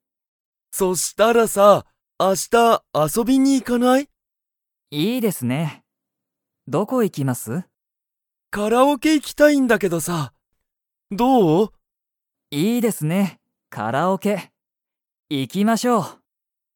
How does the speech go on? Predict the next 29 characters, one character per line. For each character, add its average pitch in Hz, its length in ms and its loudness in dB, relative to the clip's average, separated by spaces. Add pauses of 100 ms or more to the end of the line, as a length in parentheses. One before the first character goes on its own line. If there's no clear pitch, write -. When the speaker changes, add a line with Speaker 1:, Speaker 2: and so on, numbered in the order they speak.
(280)
Speaker 1:
ほ 220 220 2
ん 277 80 -6
と？ 339 280 0 (840)
じ 240 160 2
ゃ 320 140 10
あ、 185 80 -2 (220)
カ 196 180 -2
ラ 240 160 6
オ 285 80 2
ケ 330 180 2
行 269 80 0
こ 285 280 2
う。 135 80 -8 (840)
Speaker 2:
他 127 380 -4
に 254 140 -2
も 190 160 0
誰 147 260 -4
か 110 160 -12
来 - 160 -14
る 170 160 -4
ん 139 80 -4
で 107 100 -8
す - 120 -20
か？ 143 340 -8 (800)
Speaker 1:
う 226 80 -8
う 254 440 2
ん。 185 60 -12 (840)
誰 247 300 0
か 156 340 -2